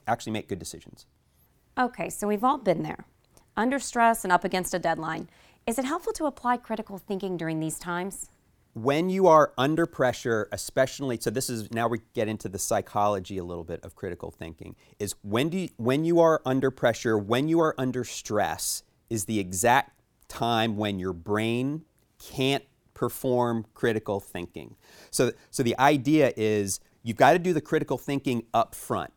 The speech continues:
Speaker 1: While everybody is relatively relaxed, comfortable having arguments and all that kind of stuff, 'cause once you get under time pressure, then we're,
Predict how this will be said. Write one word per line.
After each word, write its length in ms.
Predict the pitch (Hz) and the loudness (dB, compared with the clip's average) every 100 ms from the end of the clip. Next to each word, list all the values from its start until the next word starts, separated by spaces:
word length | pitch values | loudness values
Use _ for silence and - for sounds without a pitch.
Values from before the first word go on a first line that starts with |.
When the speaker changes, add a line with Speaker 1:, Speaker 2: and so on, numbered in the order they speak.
| - | -4
Speaker 1:
While 440 | 104 117 165 196 | 6 10 10 10
everybody 640 | 180 170 160 151 156 147 | 8 6 8 8 8 4
is 160 | 123 104 | 0 -2
relatively 800 | 104 123 139 131 143 113 120 120 | 6 8 8 2 -2 0 -2 -2
relaxed, 1200 | 104 101 104 98 101 123 156 - - - - - - | -4 -4 -4 0 6 6 6 2 -6 -6 -6 -12 -18
comfortable 540 | - 160 170 175 160 156 | -2 0 2 6 6 8
having 600 | 147 151 143 143 135 123 _ _ _ - | 8 8 6 4 2 -2 _ _ _ 4
arguments 600 | 139 143 135 143 139 - | 6 6 4 2 2 0
and 80 | 135 | 2
all 120 | 131 | 4
that 120 | 131 | 4
kind 140 | - 123 | 2 -4
of 60 | |
stuff, 220 | - 123 | 0 -2
'cause 200 | - 110 | 0 -4
once 260 | 127 160 - | 0 0 0
you 60 | 185 | 2
get 200 | 160 156 | 2 2
under 400 | 151 139 131 127 _ | 0 2 0 -2 _
time 500 | - - 156 160 170 | -14 -6 -2 0 -2
pressure, 680 | 160 - 92 82 - 78 78 _ _ _ _ _ - | -4 0 0 -2 -10 -10 -12 _ _ _ _ _ 0
then 320 | 131 139 135 - _ - | 2 4 2 -4 _ -2
we're, 240 | 120 117 | 2 2